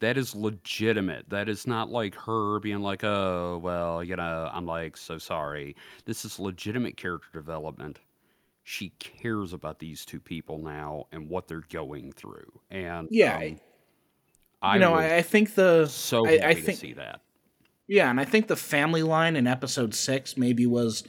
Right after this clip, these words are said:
Speaker 2: like, a little forced,
Speaker 1: Mm.
Speaker 2: uh, 'cause she mentions, like, you know, "Where, where your family? Why are you running away?" That sort of thing,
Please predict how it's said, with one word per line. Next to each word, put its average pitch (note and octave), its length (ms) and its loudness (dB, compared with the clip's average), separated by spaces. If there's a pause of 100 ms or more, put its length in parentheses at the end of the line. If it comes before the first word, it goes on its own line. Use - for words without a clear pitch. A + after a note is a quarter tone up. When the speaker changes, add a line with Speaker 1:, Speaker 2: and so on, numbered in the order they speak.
(520)
Speaker 2:
like, D3+ 220 0
a D#3+ 60 8
little D3 540 6
forced, F#3 720 -2 (120)
Speaker 1:
Mm. F#2+ 320 -6 (120)
Speaker 2:
uh, B2 180 0
'cause C#3+ 180 0
she E3+ 140 0
mentions, D3+ 380 0
like, B2 220 0
you B2+ 60 2
know, A2+ 180 4
"Where, C3 340 4
where C3+ 180 2
your C#3 160 4
family? D3 420 2
Why B2 200 0
are C3 60 2
you B2 160 4
running B2 220 2
away?" A#2 280 2
That A2 220 -4
sort B2 140 -6
of B2+ 80 -8
thing, D3 220 -6